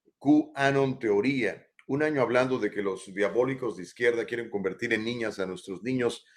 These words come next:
pero no ha mostrado un solo caso". <laughs> ¿No? <laughs> Pancho, ¿qué onda, pues? Noé Contreras dice, "Eso les encanta a estos retardados de Movestias, un lugar donde reine la droga, la delincuencia, la pedofilia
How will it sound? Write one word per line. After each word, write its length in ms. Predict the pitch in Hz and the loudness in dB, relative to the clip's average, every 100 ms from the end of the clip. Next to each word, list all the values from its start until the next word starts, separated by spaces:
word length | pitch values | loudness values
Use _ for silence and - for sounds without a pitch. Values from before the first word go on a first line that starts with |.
| - _ | -20 _
pero 160 | - 104 | 4 6
no 100 | 110 | 6
ha 60 | 127 | 4
mostrado 480 | 123 - 117 117 | 4 6 8 8
un 100 | 117 | 6
solo 320 | 117 117 120 113 | 0 2 2 6
caso". 500 | 117 110 107 98 - - | 6 6 0 -8 -10 -12
<laughs> 600 | 101 - - - - - | -12 -12 -14 -10 -10 -10
¿No? 580 | 107 113 147 233 - _ _ _ - _ _ - - | -6 4 6 6 2 _ _ _ -20 _ _ -20 -10
<laughs> 300 | - 147 - | 2 4 4
Pancho, 420 | - 98 - 127 117 | -4 -4 2 2 2
¿qué 120 | 92 | -2
onda, 360 | 98 127 139 | 0 4 4
pues? 580 | - 117 120 165 330 - _ _ - - - - - _ | 6 8 8 8 6 0 _ _ -20 -20 -20 -20 -20 _
Noé 300 | - 127 156 | 4 8 10
Contreras 520 | 165 160 147 147 147 139 | 10 4 8 8 8 6
dice, 220 | 131 143 | 4 2
"Eso 160 | 135 | 2
les 180 | 156 117 | 0 0
encanta 420 | 110 101 120 120 | -2 0 -2 -2
a 40 | 117 | -8
estos 260 | 117 104 | -6 -6
retardados 720 | 87 95 - 95 101 107 107 85 | -2 -2 0 0 2 2 0 0
de 80 | 92 | -2
Movestias, 760 | 92 92 104 104 - 92 85 | -2 2 2 2 -6 -8 -6
un 140 | 98 98 | -8 -6
lugar 320 | 92 101 98 | -2 0 0
donde 260 | 98 90 | -2 -2
reine 300 | 85 98 95 | -2 -2 -4
la 140 | 87 87 | -6 -4
droga, 340 | 87 104 101 | 2 2 2
la 120 | 95 90 | -2 -4
delincuencia, 600 | 87 90 - 104 92 92 | -6 -8 -2 -2 -2 -8
la 140 | 85 | -8
pedofilia 680 | 90 90 87 - 101 95 | -10 -10 -10 -8 -4 -4